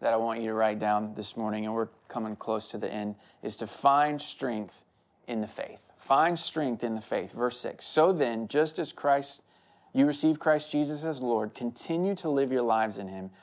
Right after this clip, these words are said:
rooted and built up in him, strengthened in the faith as you were taught, and overflowing with thankfulness." Strengthened in the faith as you were taught. Notice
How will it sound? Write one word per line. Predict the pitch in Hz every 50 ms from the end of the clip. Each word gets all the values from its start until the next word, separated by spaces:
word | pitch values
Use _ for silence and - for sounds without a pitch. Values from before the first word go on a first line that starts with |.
| - -
rooted | - 110 110 - - 147 160 190 202 196
and | - - 135 135 123 117
built | 127 127 127 123 -
up | - 110 101 -
in | 101 95 95
him, | 95 95 95 95 - - - - _
strengthened | - - - - - - 151 156 175 175 175 180 175 165 151
in | 156 147 139
the | 131
faith | - - - 120 110 104 95 - -
as | 92 101 95 101
you | 110 107
were | 104 101
taught, | 95 - - 101 98 95 92 - - _ _ _ _ -
and | - 104 104 - -
overflowing | - 123 131 151 156 160 165 156 - - - 143 127 120 110 104 98 95 95 - _ _ _ _ _ -
with | - 113 104
thankfulness." | - - - 101 95 92 - 113 92 92 - -
Strengthened | - - - - - 165 180 202 214 208 - - 233 214 196 196
in | 190 - - 135 131
the | 123
faith | - - - - - 151 165 170 170 160 - - _ _ _ _ _ _ - -
as | 127 127 127 120
you | 131 135 139
were | 135 120
taught. | 110 - - 107 95 92 - - _ _ _ _ _ _ _ _ - - _ _ - -
Notice | 131 147 165 180 196 185 - -